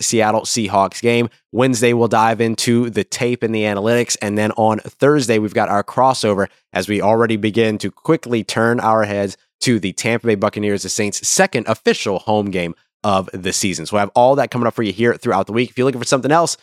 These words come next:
your second listen of the day today, make sure you check out the Peacock and Williamson N F L show. N F L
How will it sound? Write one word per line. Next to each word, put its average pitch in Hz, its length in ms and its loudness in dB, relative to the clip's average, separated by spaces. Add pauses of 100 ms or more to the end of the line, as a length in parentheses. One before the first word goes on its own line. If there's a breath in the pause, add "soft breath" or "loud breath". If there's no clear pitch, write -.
(160 soft breath)
your 113 80 -2
second 170 420 2
listen 131 280 2
of 135 240 0
the 120 80 0
day 127 260 2
today, 170 400 0 (220 soft breath)
make 123 120 -2
sure 135 120 0
you 120 40 2
check 123 200 0
out 120 180 2
the 117 160 -2
Peacock 135 500 0
and 113 160 -2
Williamson 120 440 2
N 123 140 0
F 117 180 0
L 101 160 2
show. 127 260 4
N 120 140 0
F 113 100 -4
L 110 80 0